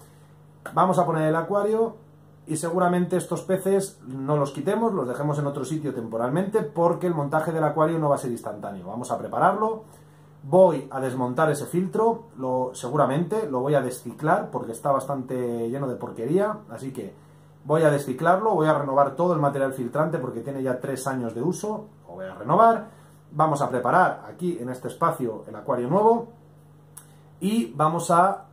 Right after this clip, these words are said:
ver esto de aquí. Esto que veis aquí es parte de la construcción que estoy preparando para meter en el acuario, ¿vale? No os enseño mucho detalle, pero, eh, prepararemos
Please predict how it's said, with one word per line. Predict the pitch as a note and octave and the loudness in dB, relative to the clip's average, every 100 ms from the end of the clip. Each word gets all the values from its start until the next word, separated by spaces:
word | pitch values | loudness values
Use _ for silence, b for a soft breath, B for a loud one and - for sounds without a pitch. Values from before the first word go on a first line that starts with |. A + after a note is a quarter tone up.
| - - | -20 -4
ver | D3+ F3 F3+ D3 | 0 0 -2 -8
esto | C#3+ C3 | -6 -4
de | B2 | -2
aquí. | D#3 A3 A#3 | -2 -2 -4
Esto | - C#3+ | -8 -8
que | B2+ | -6
veis | B2 - | -4 -4
aquí | A2+ D#3+ F3 B B B - | -4 -2 -2 B B B -10
es | B2 | -10
parte | - C3+ C3 C3 | 0 0 0 -2
de | B2 | -2
la | A#2+ | -2
construcción | B2 - A#2 G#2+ D3 F3 F#3+ | -4 -10 -12 -8 0 0 0
que | |
estoy | B2+ B2+ | -4 -6
preparando | A#2+ A2+ B2 E3 F#3 G3+ G3+ | -4 0 2 2 2 -2 0
para | D3+ C#3 F3 E3+ | 2 4 4 2
meter | C3 C#3 | 0 -2
en | C#3 | -2
el | A2+ | -2
acuario, | A2+ A#2+ G2+ F2+ | -2 -4 -4 -8
¿vale? | G2+ D3 F3 | -6 -4 -4
No | B2 B2 | -4 -6
os | B2 | -6
enseño | B2+ C3+ B2 | -8 -6 -6
mucho | A#2+ B2 | -6 -4
detalle, | A2+ C3 D3 F#3 F#3+ B B B B B - - | -4 0 2 0 -2 B B B B B -14 0
pero, | E3 F#3+ G3 F#3+ | 2 4 2 0
eh, | B2+ B2 A#2+ A#2 A#2 A#2 - - - - - | -6 -6 -4 -4 -6 -8 -16 -20 -20 -20 -8
prepararemos | C3+ C3 C3 C3+ D#3+ D#3 D3+ | -4 0 2 2 2 0 -4